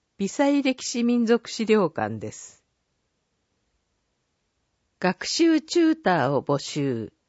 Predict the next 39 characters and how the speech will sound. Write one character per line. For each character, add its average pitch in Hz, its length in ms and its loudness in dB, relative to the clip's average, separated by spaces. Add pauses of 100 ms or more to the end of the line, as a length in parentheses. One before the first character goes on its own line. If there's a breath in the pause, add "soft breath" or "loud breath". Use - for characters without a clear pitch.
(640)
ア 220 120 0
イ 247 140 -2
デ 233 120 -4
ィ 165 240 -4
ー - 40 -20 (160)
一 262 300 -6
零 269 260 2
零 165 320 2
一 160 320 -4
五 180 240 0
八 175 360 -8
八。 - 440 -10 (1300)
応 262 180 0
募 285 200 -2
資 - 160 -10
格 226 340 -6
は、 117 260 -2 (260)
教 302 260 0
員 285 300 0
を 240 60 0
目 262 120 0
指 240 200 -2
す 143 220 -4
大 185 240 -2
学 175 260 -2
生 110 420 -4
ほ 147 180 -8
か、 113 300 -6 (760)
活 240 320 -4
動 269 240 2
場 240 120 -2
所 202 220 -2
は、 175 240 0 (240)
私 - 220 -6
立 294 300 0
小 262 300 2
中 240 300 -2
学 214 240 -2 (100)
校。 120 460 -2